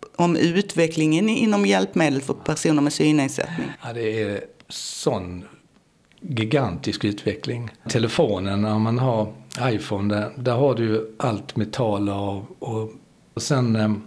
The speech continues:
Speaker 2: kan du ju sköta alla bankaffärer, söka information och boka biljetter, beställa mat. Eh,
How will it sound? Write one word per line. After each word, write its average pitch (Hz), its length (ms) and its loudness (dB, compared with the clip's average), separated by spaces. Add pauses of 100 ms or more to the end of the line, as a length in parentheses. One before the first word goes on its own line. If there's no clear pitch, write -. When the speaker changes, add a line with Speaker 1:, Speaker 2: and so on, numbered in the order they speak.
(760)
Speaker 2:
kan 127 160 2
du 127 60 4
ju 127 80 4
sköta 139 440 2 (960)
alla 156 200 2
bankaffärer, 135 1200 0
söka 127 440 0
information 131 500 0
och 110 80 -2 (200)
boka 127 480 0
biljetter, 127 520 0
beställa 110 420 -2
mat. 127 640 -2
Eh, 113 200 -2